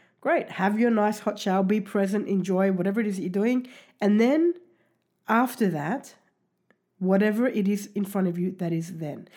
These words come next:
But you don't need to think about, "I'm gonna have a shower, then I'm gonna do this, I'm gonna do, do, do, do, do," all these things. That's already taken you so far out of the moment. You're just gone, <laughs> right? And the purpose of this conversation is to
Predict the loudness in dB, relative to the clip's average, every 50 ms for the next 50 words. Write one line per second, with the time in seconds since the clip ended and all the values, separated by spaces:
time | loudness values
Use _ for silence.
0 | -20 -20 -20 _ _ 0 2 2 4 4 4 2 2 2 2 2 4 4 2 2
1 | 0 -2 -4 -4 0 0 0 0 2 2 0 2 0 -2 -2 -4 -6 -10 -16 -20
2 | -20 _ _ -2 0 2 2 2 2 2 4 4 4 4 4 4 4 4 4 4
3 | 2 2 2 2 4 4 4 2 2 2 2 0 0 0 0 0 0 2 2 2
4 | 2 0 -2 -4 -4 -2 -2 -2 -2 -2 -2 -2 0 2 2 2 0 0 -2 -2
5 | -4 -4 -2 -2 -2 0 0 0 0 -2 -4 -8 -20 -20 -20 -20 -20 _ _ _
6 | _ _ -18 -8 -2 0 2 2 2 2 2 0 2 2 2 0 -2 -2 -2 -2
7 | -2 -2 -2 -2 0 0 0 -2 -2 -2 -2 -2 -2 -2 -4 -4 -6 -14 _ _
8 | -6 -4 -4 -4 -6 -10 _ _ _ -4 -2 0 0 0 -2 -4 -4 -8 -10 -12
9 | -14 -20 _ _ _ _ -20 -20 -20 -20 -20 -20 -20 _ _ _ 0 2 2 2
10 | 0 0 0 2 2 2 2 0 2 2 2 2 2 0 -2 -2 0 0 0 0
11 | -2 -2 -2 -2 -2 0 -2 -2 -2 -4 -4 -4 -4 -4 -6 -6 -6 -6 -4 -4
12 | -4 -4